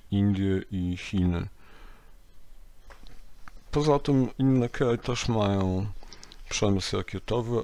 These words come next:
no ale ich tu już nie wymieniam, pozostając przy tych czterech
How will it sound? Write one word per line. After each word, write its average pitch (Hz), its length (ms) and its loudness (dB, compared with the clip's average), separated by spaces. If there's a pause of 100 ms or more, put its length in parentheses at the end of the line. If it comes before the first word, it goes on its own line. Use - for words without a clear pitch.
no 123 240 2
ale 110 220 2
ich 113 140 -8
tu - 140 -6
już 98 380 -2
nie 101 120 0
wymieniam, 95 720 0
pozostając 95 600 -2
przy - 180 -10
tych - 300 -10 (100)
czterech 92 580 -4